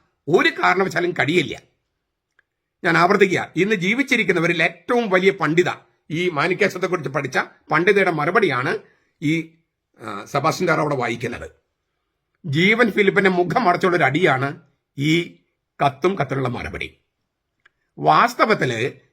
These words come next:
ജീവൻ ഫിലിപ്പിന്റെ മുഖംമൂടിയാണ് ഈ അഭിമുഖത്തിലും പുസ്തകത്തിലും വലിച്ചു കീറുന്നത്. അതുകൊണ്ട് അവർ കൊടുത്തിരിക്കുന്ന ആ അഭിമുഖത്തിന്റെ title-്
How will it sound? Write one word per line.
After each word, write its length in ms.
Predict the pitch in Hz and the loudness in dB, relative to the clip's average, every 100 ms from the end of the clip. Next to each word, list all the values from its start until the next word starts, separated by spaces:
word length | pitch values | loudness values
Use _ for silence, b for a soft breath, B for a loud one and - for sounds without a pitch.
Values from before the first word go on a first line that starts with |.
| - | -8
ജീവൻ 500 | 139 185 247 285 269 | -2 2 2 2 0
ഫിലിപ്പിന്റെ 440 | 247 233 226 226 | -2 0 0 0
മുഖംമൂടിയാണ് 920 | 185 156 170 196 202 180 139 151 202 b b | 0 0 2 2 4 2 2 0 -2 b b
ഈ 140 | 180 220 143 | -2 0 0
അഭിമുഖത്തിലും 580 | 151 226 208 196 196 170 | 2 2 2 0 -2 -2
പുസ്തകത്തിലും 520 | 143 160 165 175 160 | -6 -6 -2 -2 -2
വലിച്ചു 280 | 135 147 147 | -4 -4 -4
കീറുന്നത്. 460 | 127 117 101 76 - _ _ _ - | -6 -6 -8 -12 -18 _ _ _ -2
അതുകൊണ്ട് 280 | 156 160 160 | 0 4 2
അവർ 160 | 175 | 2
കൊടുത്തിരിക്കുന്ന 420 | 185 160 175 180 | 0 0 0 2
ആ 100 | 180 | 2
അഭിമുഖത്തിന്റെ 520 | 156 147 170 170 170 165 | 2 -2 -2 -2 -2 0
title-് 540 | 143 151 180 131 | 0 2 2 0